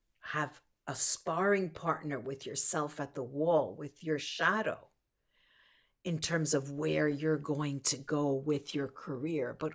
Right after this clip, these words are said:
also what it all means in the scheme of things.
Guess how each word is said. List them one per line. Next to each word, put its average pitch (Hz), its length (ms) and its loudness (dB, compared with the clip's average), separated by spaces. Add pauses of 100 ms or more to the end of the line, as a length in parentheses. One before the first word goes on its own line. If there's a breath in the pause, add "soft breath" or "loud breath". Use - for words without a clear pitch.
also 240 720 -2 (800)
what 180 640 -2 (680)
it 160 160 0
all 139 220 2
means 147 640 -2 (920)
in 175 240 0
the 160 100 2
scheme 160 720 2 (220)
of 123 120 -6
things. 120 720 -4